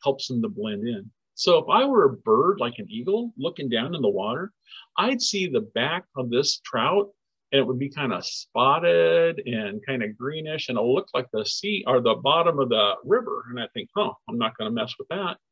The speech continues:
Or if I were underneath and the eye's a bigger fish and I was looking up, it's kinda white, looks like the sky up above, and it kinda helps it to blend in too. So camouflage is kind of an important word.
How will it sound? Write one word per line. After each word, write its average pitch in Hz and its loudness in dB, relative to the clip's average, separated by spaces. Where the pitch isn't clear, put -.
Or 165 8
if 165 -6
I 180 4
were 170 2
underneath 156 -2
and 127 -6
the 107 0
eye's 113 0
a 104 -2
bigger 123 -8
fish 220 -2
and 127 -4
I - -2
was 123 -8
looking 170 -8
up, 208 -2
it's - 2
kinda 151 -2
white, 151 -4
looks 165 -2
like 165 0
the 127 -4
sky 175 -6
up - -4
above, 110 -4
and 143 0
it - -8
kinda 151 -2
helps 143 -4
it - -2
to 123 -2
blend 131 0
in 123 0
too. 123 -8
So 127 -2
camouflage 220 0
is 139 -4
kind 190 0
of 175 0
an 139 -4
important 131 -4
word. 123 0